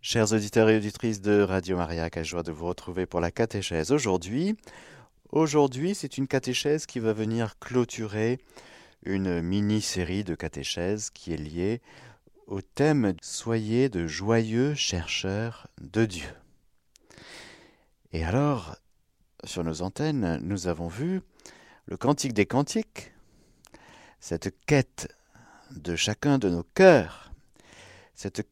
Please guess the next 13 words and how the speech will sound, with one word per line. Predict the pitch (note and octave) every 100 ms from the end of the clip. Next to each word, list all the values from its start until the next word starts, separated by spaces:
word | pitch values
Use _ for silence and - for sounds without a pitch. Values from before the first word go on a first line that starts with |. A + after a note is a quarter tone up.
| -
quête | F3 F3+ -
du | - G#2
grand | G#2+ A#2 D#3 B2+
amour. | A#2 F#3+ D3 E2 - - - - _ _ _ _ _ _ _ _ _ _ _ - - - - - - _ _ _
Nous | C3 C3
avons | B2
vu | B2+ C3 F3+ E3+ C3
cette | G#2 A#2 A2+ -
quête, | C#3+ C3+ - -
euh, | F#2 F2 E2 D2 G2+ - _ _ _ _ _ -
du | E2
pécheur, | D#2+ A2 - D#2+ D2 B1 F#2+ - - _ _ _ _ _ _ - - - - - -
Zachée, | D#2 F2 - - D2+ E2+ A#2+